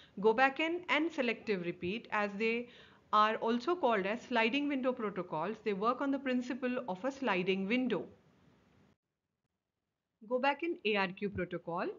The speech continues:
also makes use of sequence numbers that are modulo two, as the stop and wait protoco-, stop and wait A R Q protocol was using modulo two. Here also the range of sequence numbers is from zero to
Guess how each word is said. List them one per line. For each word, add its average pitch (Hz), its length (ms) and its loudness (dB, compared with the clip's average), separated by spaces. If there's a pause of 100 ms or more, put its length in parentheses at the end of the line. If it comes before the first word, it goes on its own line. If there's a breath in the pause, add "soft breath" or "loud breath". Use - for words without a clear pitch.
(260 loud breath)
also 262 360 0
makes 254 280 0
use 220 220 -2
of 214 140 0
sequence 190 520 -4
numbers 185 460 0
that 196 220 0
are 269 80 2
modulo 180 560 0
two, 339 260 -2 (240 loud breath)
as 285 400 4
the 254 140 2
stop 254 340 4
and 302 160 4
wait 254 260 2
protoco-, 220 460 -2 (100)
stop 240 400 2
and 262 120 2
wait 269 280 -2
A 214 120 6
R 208 160 4
Q 254 260 -2
protocol 220 480 0
was 196 180 -4
using 214 380 0
modulo 185 480 0
two. 302 260 -4 (280 loud breath)
Here 285 300 4
also 262 420 2
the 254 160 4
range 240 260 2
of 262 100 2
sequence 233 480 -2
numbers 202 460 0
is 320 140 -2 (160)
from 208 320 2
zero 196 320 2
to 277 240 -2